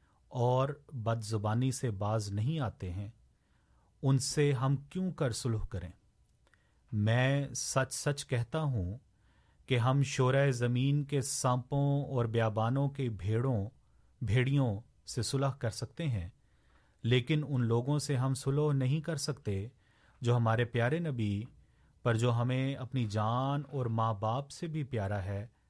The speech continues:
ناپاک حملے کرتے ہیں۔ خدا ہمیں اسلام پر موت دے،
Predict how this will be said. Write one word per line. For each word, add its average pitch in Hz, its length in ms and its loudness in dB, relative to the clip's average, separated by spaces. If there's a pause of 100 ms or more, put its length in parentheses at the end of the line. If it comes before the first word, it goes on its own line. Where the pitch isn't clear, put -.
(140)
ناپاک 113 640 -2
حملے 98 220 -2
کرتے 98 360 -8
ہیں۔ 104 160 -8 (760)
خدا 127 540 0
ہمیں 139 300 0
اسلام 123 480 -2
پر 131 200 -6
موت 117 380 -2
دے، 87 200 -6